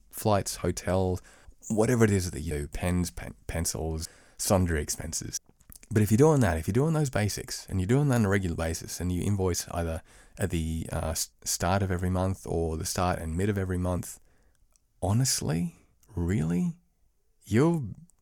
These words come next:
you've, I, I'm gonna go out on a limb and say I think you're doing ninety percent of the work, because you've figured out what it is you can do. You've got an app in place that helps you manage and invoice and, and keep yourself, um, and your clients accountable,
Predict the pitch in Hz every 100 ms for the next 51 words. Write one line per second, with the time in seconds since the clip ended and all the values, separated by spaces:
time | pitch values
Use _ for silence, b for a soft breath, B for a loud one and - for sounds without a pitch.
0 | - 98 156 117 - - 120 - - -
1 | - 139 165 170 147 135 127 117 110 90
2 | 82 - 85 85 90 90 87 87 82 82
3 | - - 90 82 85 85 - - - _
4 | b b b b b - - 101 120 101
5 | - - - 104 - 156 165 120 95 -
6 | _ _ _ _ - 104 101 92 92 90
7 | 92 - 87 90 85 - 143 147 _ _
8 | _ _ _ - 101 95 92 - 95 -
9 | - - 98 92 92 - b b 98 101
10 | - - 92 87 92 92 90 90 - 92
11 | 87 87 85 - - 85 78 78 85 82
12 | - 90 - 90 - - - 92 87 85
13 | 87 85 101 82 - - 95 117 85 -
14 | 123